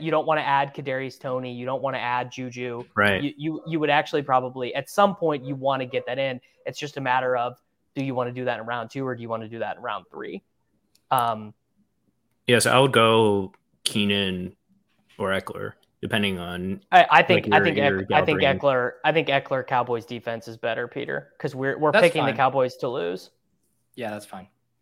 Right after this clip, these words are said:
Speaker 3: Tom Brady's got a few pick sixes in him.
Speaker 1: I, I just, I,
Speaker 2: Micah
Speaker 1: buddy, I,
Speaker 2: Parsons.
Speaker 1: I, I just had you, I just had you close your eyes and, and figure it out.
Speaker 3: Manifested it.
Speaker 1: Yeah. Uh, okay, so we, we have Eagles Q B, Chiefs Q B,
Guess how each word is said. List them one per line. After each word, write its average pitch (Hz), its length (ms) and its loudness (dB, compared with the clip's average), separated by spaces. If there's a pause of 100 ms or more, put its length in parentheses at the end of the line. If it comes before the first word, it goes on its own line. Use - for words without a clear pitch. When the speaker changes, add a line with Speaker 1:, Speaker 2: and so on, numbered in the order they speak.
(580)
Speaker 3:
Tom 127 220 -4
Brady's 107 260 -6
got 104 140 -4
a 101 40 -8
few - 160 -14
pick 98 220 -12
sixes 104 380 -16
in 104 120 -14
him. 104 160 -16 (960)
Speaker 1:
I, 139 280 4
I 139 120 4
just, 143 240 -4
I, 139 40 -10
Speaker 2:
Micah 131 280 4
Speaker 1:
buddy, 175 220 8
I, 120 180 2
Speaker 2:
Parsons. 95 140 -4 (340)
Speaker 1:
I, 151 60 0
I 151 40 0
just 165 200 0
had 156 200 6
you, 160 160 2
I 156 120 4
just 175 180 -4
had 175 220 4
you 170 80 -4
close 165 340 2
your 143 140 2
eyes 151 340 6
and, 135 320 -4
and 135 180 -8
figure 135 280 -4
it 127 60 -2
out. 156 160 4
Speaker 3:
Manifested 110 580 -2
it. 104 280 -10 (300)
Speaker 1:
Yeah. 143 300 -4 (440)
Uh, 156 360 6
okay, 165 180 4
so 156 160 -6
we, 165 240 -2
we 160 160 0
have 147 460 4 (1000)
Eagles 190 380 2
Q 170 220 -4
B, 156 360 0
Chiefs 160 380 -6
Q 160 180 -6
B, 127 480 -6